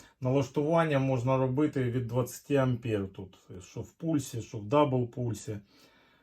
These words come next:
з енергетики. Значить, е, що я хочу тут, е, показати вам, буду зварювати крило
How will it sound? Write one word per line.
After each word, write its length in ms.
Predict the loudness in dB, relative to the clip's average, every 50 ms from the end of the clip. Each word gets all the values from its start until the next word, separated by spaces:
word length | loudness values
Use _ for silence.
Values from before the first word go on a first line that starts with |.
| _ _ _
з 120 | -12 -8
енергетики. 920 | -6 -2 0 2 2 2 2 2 4 4 4 4 2 -2 -2 -2 -2 -2 -2 -4 -8 _ _ _ _ _ _ _ -2
Значить, 400 | 0 0 2 4 2 2 4 4
е, 760 | 6 6 8 8 8 8 10 10 10 8 8 8 8 6 6 4
що 320 | 0 -4 -2 0 2 6 6
я 140 | 6 6
хочу 400 | 4 4 2 2 2 2 0 -2
тут, 300 | -2 0 -2 -2 -2 -2
е, 760 | 0 0 2 2 2 2 2 2 2 2 0 0 -2 -4 -6 -4 _
показати 540 | -2 0 2 2 4 6 6 6 6 4 2
вам, 320 | 2 2 2 2 0 0
буду 300 | 0 -2 0 2 2 2
зварювати 760 | 4 4 6 6 6 6 6 4 4 2 2 2 0 0 0 -2 -6 -12 -20 -20 _ _ _ _ _ _
крило 680 | 4 6 6 8 8 6 6 6 6 4 4 2